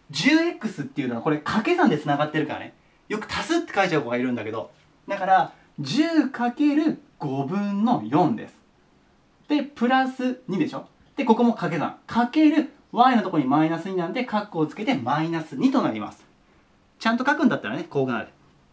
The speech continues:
で、まずこっち、掛け算計算すると、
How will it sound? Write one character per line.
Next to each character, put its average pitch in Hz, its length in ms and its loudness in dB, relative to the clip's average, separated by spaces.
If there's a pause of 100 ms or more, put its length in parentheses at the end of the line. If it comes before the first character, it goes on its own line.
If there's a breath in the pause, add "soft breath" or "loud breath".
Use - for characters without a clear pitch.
(760)
で、 269 260 2 (340 loud breath)
ま 269 160 6
ず - 80 -8
こ 170 140 -4
っ 170 100 -10
ち、 185 200 -10
掛 170 140 -8
け 185 80 -6
算 156 180 -2
計 143 180 -6
算 143 220 -4
す 160 60 -12
る 156 140 -8
と、 220 280 0